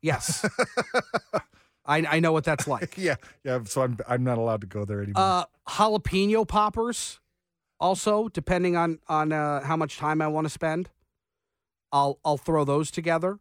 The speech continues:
Speaker 2: Okay.
Speaker 1: Uh,
Speaker 2: I mean, I
Speaker 1: y-
Speaker 2: know people like 'em. I'm not, I'm not a fan of those, but
Speaker 1: You, you could
Speaker 2: I know people
Speaker 1: do,
Speaker 2: are.
Speaker 1: um, uh, I started doing these, uh, they're like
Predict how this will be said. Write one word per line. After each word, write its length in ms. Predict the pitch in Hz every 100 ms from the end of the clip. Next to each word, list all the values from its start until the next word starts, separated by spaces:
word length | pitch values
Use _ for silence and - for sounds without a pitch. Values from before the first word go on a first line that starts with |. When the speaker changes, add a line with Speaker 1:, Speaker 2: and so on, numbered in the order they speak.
| 214
Speaker 2:
Okay. 360 | 208 202 190 - _ -
Speaker 1:
Uh, 40 | 143
Speaker 2:
I 320 | 139 135 131
mean, 80 | 160
I 40 |
Speaker 1:
y- 40 | 160
Speaker 2:
know 120 | 156
people 280 | 156 143 135
like 180 | 131
'em. 140 | 123 131
I'm 100 | 139
not, 180 | 131 127
I'm 100 | 147
not 160 | 147 123
a 40 |
fan 260 | - 139 143
of 100 | 143
those, 200 | 147 135
but 160 | 120 107 _ _ -
Speaker 1:
You, 160 | 165 -
you 160 | 170 170
could 180 | - 156
Speaker 2:
I 20 |
know 20 |
people 220 | 131 175 170
Speaker 1:
do, 40 | 160
Speaker 2:
are. 300 | 151 147 139
Speaker 1:
um, 240 | 131 120 117 _ _ _ _ _ _ _ 135
uh, 200 | 127 117
I 100 | 139
started 340 | 175 240 220 156
doing 460 | 180 175 160 143 151
these, 560 | 143 139 127 - - _ 135
uh, 360 | 123 113 107 95 -
they're 180 | 143 143
like 420 | 139 131 _